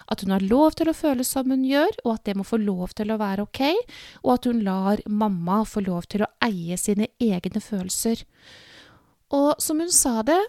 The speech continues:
hvis mamma begynner å nærme seg meg på en annen måte, hvis hun ikke er den som har offeret,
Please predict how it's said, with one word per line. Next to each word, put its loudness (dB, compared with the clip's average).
hvis 0
mamma 2
begynner 4
å 0
nærme 2
seg 2
meg 4
på 2
en 4
annen 4
måte, 2
hvis 4
hun 2
ikke -4
er 2
den 2
som 0
har 4
offeret, 4